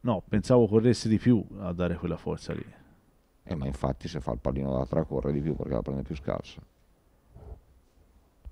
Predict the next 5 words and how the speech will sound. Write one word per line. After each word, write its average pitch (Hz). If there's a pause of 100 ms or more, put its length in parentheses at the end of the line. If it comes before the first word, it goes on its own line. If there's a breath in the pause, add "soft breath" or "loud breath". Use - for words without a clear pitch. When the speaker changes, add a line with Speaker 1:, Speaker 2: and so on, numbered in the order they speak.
(760)
Speaker 1:
Quindi 90
l'ha 87
presa 90
più 98
grossa. 98